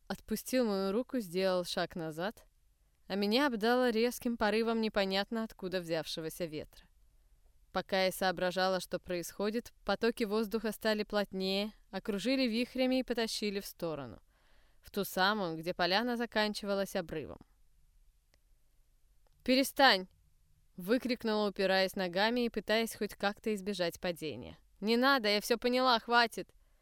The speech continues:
«Не хватит!» Луч стоял в стороне и с полным равнодушием наблюдал за моими попытками спастись. Даже руки в карманы штанов засунул, словно ему было глубоко плевать на происходящее.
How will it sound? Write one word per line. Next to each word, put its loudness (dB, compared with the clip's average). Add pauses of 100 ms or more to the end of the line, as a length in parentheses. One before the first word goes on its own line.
(800)
«Не 4
хватит!» 2 (880)
Луч 0
стоял 4
в -8
стороне -2
и -12
с -10
полным 0
равнодушием -2
наблюдал 0
за -6
моими -2
попытками -6
спастись. -10 (680)
Даже 6
руки 2
в -8
карманы 4
штанов 0
засунул, -2
словно -2
ему 0
было 0
глубоко -4
плевать -2
на -6
происходящее. -8